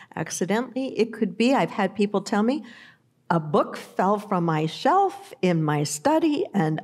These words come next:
opened to a page, and I read the page, and I had my answer." Who are we to limit the ways that Spirit, that God, that the One, whatever you want to call that,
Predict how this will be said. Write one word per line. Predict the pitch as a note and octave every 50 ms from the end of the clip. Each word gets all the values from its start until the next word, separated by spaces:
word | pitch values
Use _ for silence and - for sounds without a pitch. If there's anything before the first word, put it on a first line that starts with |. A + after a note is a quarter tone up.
| -
opened | - A3 C4+ C#4 - - - D4+ D4+ D4 C#4+ -
to | - G#3 E3+ D#3+ - -
a | D#3+ D#3 D#3+
page, | D#3 - G#3+ G#3 B3+ C4 C4+ C#4 C#4+ C4 - - -
and | - F#3+ E3 D#3+
I | D3+ D3
read | D3+ D3+ E3+ G3+ A3 G3+ -
the | -
page, | G#3 - F#3+ A#3 C#4 D#4 D#4 D#4+ - - - - - _ _ _ _ _ _ _ _ -
and | - D#3+ D#3+
I | D3+
had | D#3+ D#3+ E3+ F3+ A3 A3
my | G#3 A3 A3
answer." | G#3+ A3 A#3+ A#3+ B3 A#3+ A#3+ - - - - - - _ _ _ _ _ _ _ _ _ _ _ _ _ _ _ _
Who | - - C4 C4 C#4 D#4+
are | E4 E4 D#4+
we | D4 A#3 A3+ A3+ G#3+ G3+ G#3 G#3+ A3
to | G#3+ G#3 - - A3+ G#3+
limit | G3+ G3+ G3+ G#3 G3+ G#3+ G#3+ G#3 G3 F3+ D3+ C#3+ - - - - _ - - - _ _ _ _ _ _ _ _ _ _ _ _ _ _ _ -
the | G3 F#3
ways | F#3 F3 E3+ F#3 F#3 F#3+ F#3+ G3+ G#3 G#3 A3 A3 G#3+ G#3+
that | F#3+ F3 E3+ F3
Spirit, | - - - - - A3 A3+ A3 G#3 F3 D3 - - - - - - _ _ _ _ - - - -
that | - E3+ F3 E3+ E3+ -
God, | G3+ G3 G3+ G#3 A3 A3 G#3+ G3+ G3+ G3+ -
that | F3+ E3+ E3 -
the | - E3+
One, | E3 D#3+ E3+ E3+ F3 F#3 G3+ G3+
whatever | E3+ D#3+ D#3+ F3 F#3 A#3
you | A3 A3
want | G#3+ G#3 G3+ G3+
to | G3+ G3+ -
call | - G3 G3 G3 F3
that, | D#3+ D3 - - -